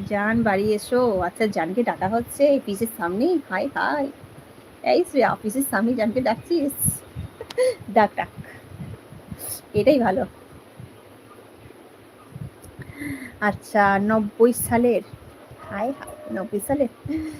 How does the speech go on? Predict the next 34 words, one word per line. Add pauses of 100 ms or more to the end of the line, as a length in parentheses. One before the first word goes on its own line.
(3250)
আমি
বাড়ি
যাচ্ছি।
আচ্ছা,
এখনো
বাড়ি
আসা
হয়নি?
বাড়ি
আসো,
ঠিক
আছে,
সাবধানে
আসো, (1800)
সাবধানে
বাড়ি
আসো। (400)
হ্যালো
ফ্রেন্ড,
সবাই
কেমন
আছো?
আশা
করি
সবাই
খুব
ভালো
আছো।
প্রতিদিন
মতো
আজকেও
লাইভে
চলে
এসি,